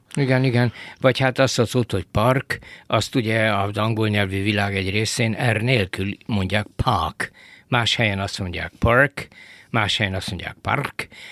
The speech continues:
és, ö, hát, ö, valóban akkor ezek másképp volnának leírva, megnehezülne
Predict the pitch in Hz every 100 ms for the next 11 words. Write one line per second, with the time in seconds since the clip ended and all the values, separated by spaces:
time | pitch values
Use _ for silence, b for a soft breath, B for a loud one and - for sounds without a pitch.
0 | B - 123 113 - 117 113 107 113 117
1 | - 113 110 127 95 87 104 110 - 120
2 | 107 107 117 120 95 - 98 - 107 98
3 | 95 82 113 117 120 127 123 B B B
4 | 127 127 95 95 101 87 117 104 104 104